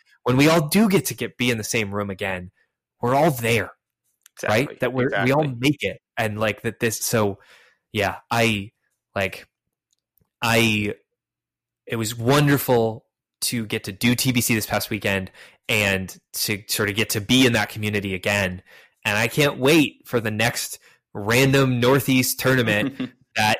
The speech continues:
Speaker 1: you and I can, you know, go sit at the bar afterwards. It's
Speaker 2: Exactly.
Speaker 1: gonna be, it's gonna be a good day.
Speaker 2: No, I, I couldn't agree more. Uh, and I think that, uh, I want us to kind of move on to a, a maybe slightly lighter topic,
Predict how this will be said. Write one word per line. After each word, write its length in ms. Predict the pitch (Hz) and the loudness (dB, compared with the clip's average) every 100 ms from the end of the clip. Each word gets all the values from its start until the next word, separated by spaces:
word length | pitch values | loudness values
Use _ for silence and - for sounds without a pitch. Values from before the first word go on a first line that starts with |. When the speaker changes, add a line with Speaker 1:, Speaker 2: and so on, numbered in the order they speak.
| - | 0
Speaker 1:
you 160 | 117 | 0
and 80 | 117 | 2
I 160 | 113 113 | 2 2
can, 340 | - 113 110 | 0 -2 -2
you 140 | 120 110 | -2 0
know, 160 | 101 | 0
go 180 | 104 117 | 2 0
sit 180 | - 110 | 2 -2
at 60 | |
the 80 | 104 | 0
bar 200 | 101 98 | 0 0
afterwards. 420 | 95 92 - 95 | 0 -2 -4 -4
It's 100 | 95 | -2
Speaker 2:
Exactly. 240 | 92 - 104 | -4 -4 -6
Speaker 1:
gonna 80 | 98 | -4
be, 360 | 101 98 95 - | -6 -6 -10 -14
it's 120 | - | -14
gonna 160 | - 107 | -8 -2
be 100 | 107 | -2
a 40 | |
good 140 | 104 95 | -2 -4
day. 180 | 95 90 - - | -6 -8 -12 -4
Speaker 2:
No, 100 | 104 | -2
I, 220 | 98 110 | 0 0
I 140 | 117 117 | 0 -4
couldn't 280 | - 139 | -2 -4
agree 220 | 113 101 92 | -2 -6 -6
more. 400 | 82 71 57 - - | -6 -8 -10 -14 -12
Uh, 100 | - - | -10 -6
and 120 | 117 | -4
I 100 | 107 | -4
think 320 | - 110 - | -6 -10 -2
that, 200 | 104 85 _ _ _ _ - | 0 0 _ _ _ _ -12
uh, 60 | - - _ _ _ _ _ _ _ _ | -12 -12 _ _ _ _ _ _ _ _
I 60 | 147 | -2
want 220 | 160 190 | 0 0
us 120 | 185 | -2
to 100 | - | -4
kind 180 | 151 147 | -4 -2
of 80 | 127 | -2
move 280 | 139 139 127 | -4 -4 -2
on 240 | 120 123 | -2 -2
to 180 | 120 113 | -4 -2
a, 340 | 98 80 107 | -2 0 -4
a 20 | - | -4
maybe 240 | 143 131 | -4 -4
slightly 380 | - 135 131 127 | -2 -2 -2 -2
lighter 340 | 107 110 107 | 0 0 0
topic, 560 | 104 117 104 113 113 | -2 -4 -2 -2 -4